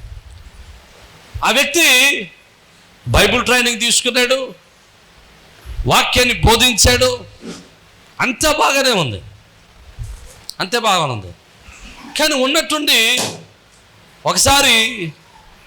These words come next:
అతని గురించినటువంటి పోస్టులు బయటకు వచ్చి ఏంటంటే, కరుణాకర్ సుగ్నాన్ని కలిశాడు. కరుణాకర్ అనేటువంటి వ్యక్తి ఈ వ్యక్తిని మార్చినట్లుగా,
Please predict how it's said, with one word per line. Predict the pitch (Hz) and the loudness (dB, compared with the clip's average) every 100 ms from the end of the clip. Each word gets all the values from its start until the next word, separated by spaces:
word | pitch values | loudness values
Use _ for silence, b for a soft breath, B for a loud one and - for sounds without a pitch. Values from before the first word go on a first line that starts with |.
| - - - - - 165 | -20 -20 -20 -20 -4 0
అతని | 202 254 | 0 0
గురించినటువంటి | 269 302 233 285 262 254 233 240 | 0 0 2 0 0 -2 0 -2
పోస్టులు | - 262 277 262 | 0 0 0 -2
బయటకు | 233 240 220 | -2 -2 -2
వచ్చి | 226 214 | -2 0
ఏంటంటే, | 220 220 214 202 180 196 147 - - - - | 0 -2 0 2 4 2 -4 -18 -20 -20 -4
కరుణాకర్ | 220 269 285 269 247 | 0 2 0 0 -2
సుగ్నాన్ని | - 240 233 226 214 | -2 -2 -2 -2 0
కలిశాడు. | 214 196 220 220 233 - - - - - - - - | 0 0 0 0 -4 -10 -20 -20 -20 -20 -20 -8 0
కరుణాకర్ | 214 240 240 226 | 0 0 0 0
అనేటువంటి | 220 214 190 202 | 0 -2 -4 -4
వ్యక్తి | 196 220 | -4 -2
ఈ | 202 | 0
వ్యక్తిని | 190 - 208 180 | 0 -2 -4 0
మార్చినట్లుగా, | 175 185 - 196 170 185 190 165 | 0 0 -2 -4 -4 -6 -6 -6